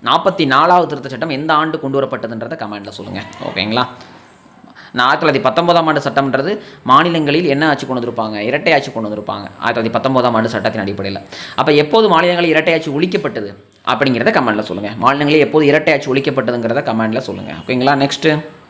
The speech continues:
இந்திய அரசியல் கட்சிகளுக்கு அதிகாரப்பூர்வமாக அங்கீகாரம் வழங்குவது எதுன்னு கேக்குறாங்க. தேர்தல் ஆணையம் தான் அரசியல் கட்சிகளுக்கு அங்கீகாரம் வழங்குறதா இருக்கட்டும்,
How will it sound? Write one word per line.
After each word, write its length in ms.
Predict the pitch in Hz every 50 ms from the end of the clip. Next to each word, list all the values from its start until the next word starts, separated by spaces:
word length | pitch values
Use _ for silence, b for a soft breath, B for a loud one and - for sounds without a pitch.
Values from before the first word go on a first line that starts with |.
| - - - - - _ _ _ _ _ _ _ _ B B B B B B B B B B B B B B
இந்திய 340 | - 156 180 196 202 180 170
அரசியல் 280 | 175 190 190 208 185
கட்சிகளுக்கு 680 | 185 170 175 175 165 160 156 139 156 175 202 202 202 -
அதிகாரப்பூர்வமாக 1300 | - 135 143 175 180 202 185 180 180 175 - 156 156 156 147 151 143 143 143 139 131 131 156 196 -
அங்கீகாரம் 680 | - - 131 147 160 165 175 170 170 160 156 160 151
வழங்குவது 500 | 131 127 127 131 131 131 127 127 123 123
எதுன்னு 320 | 117 113 117 123 127 123 -
கேக்குறாங்க. 340 | 110 110 98 95 - - -
தேர்தல் 320 | - 160 196 220 226 202
ஆணையம் 340 | 180 165 147 135 127 120 120
தான் 160 | 117 110 104
அரசியல் 280 | 107 131 143 151 139 -
கட்சிகளுக்கு 380 | 131 - 143 131 127 117 113
அங்கீகாரம் 520 | 113 113 123 143 151 147 139 131 131 123 123
வழங்குறதா 360 | 120 123 120 117 117 120 117
இருக்கட்டும், 420 | 113 110 113 104 120 117 113 113